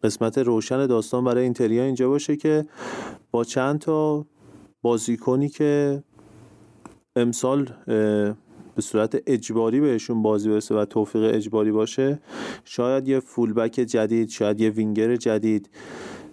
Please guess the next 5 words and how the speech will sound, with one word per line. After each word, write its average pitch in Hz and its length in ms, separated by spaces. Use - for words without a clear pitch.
یا 101 460
شاید 113 340
یه 113 120
مهاجم 110 600
جدیدی 113 760